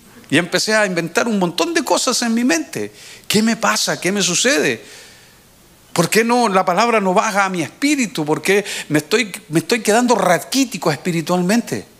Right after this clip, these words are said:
Sentía como que, que, que no tenía nutrientes,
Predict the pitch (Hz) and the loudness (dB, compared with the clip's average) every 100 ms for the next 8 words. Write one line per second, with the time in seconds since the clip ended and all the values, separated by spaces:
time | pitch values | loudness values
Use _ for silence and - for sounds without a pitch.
0 | _ _ - - - - - - - - | _ _ -20 -20 -20 -20 -20 -20 -20 -12
1 | - - 185 - 269 262 233 220 214 - | -4 -2 -2 0 0 2 0 0 0 2
2 | 196 - - 175 147 - 165 151 151 214 | 2 0 0 0 0 0 0 0 0 0
3 | 214 202 247 220 196 190 240 240 - 113 | 0 0 0 2 2 2 2 2 0 -4
4 | - - | -4 -6